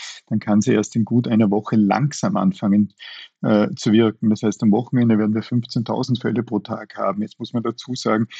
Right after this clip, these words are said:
diese Fälle als solche sind nicht, nicht so gefährlich und nicht durchgehend so gefährlich wie jene Fälle, die wir vor einem Jahr hatten, weil's vieles davon Impfdurchbrüche, äh, sind, aber wir steuern ganz klar auch auf eine Überbelegung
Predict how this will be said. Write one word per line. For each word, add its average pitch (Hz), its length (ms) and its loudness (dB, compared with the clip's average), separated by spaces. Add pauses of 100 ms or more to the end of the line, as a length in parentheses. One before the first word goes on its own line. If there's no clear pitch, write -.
(280)
diese 120 200 0
Fälle 110 360 2
als 110 180 0
solche 113 340 0
sind 107 200 2
nicht, 113 220 2 (100)
nicht 117 220 4
so 113 160 0
gefährlich 113 720 0 (300)
und 113 100 2
nicht 113 240 2
durchgehend 117 480 4
so 104 140 -2
gefährlich 107 520 0
wie 107 80 2
jene 107 240 6
Fälle, 104 300 0
die 101 100 -2
wir 110 120 -2
vor - 140 -6
einem 104 220 4
Jahr 98 220 2
hatten, 107 300 -4
weil's - 400 -6 (560)
vieles 110 280 4
davon 113 300 0
Impfdurchbrüche, 113 880 2 (100)
äh, 98 220 0
sind, 104 440 2
aber 98 160 0
wir 104 100 0
steuern 92 360 -2
ganz 101 300 -4
klar 95 260 -4
auch - 180 -8
auf 104 140 -10
eine 104 140 0
Überbelegung 104 680 2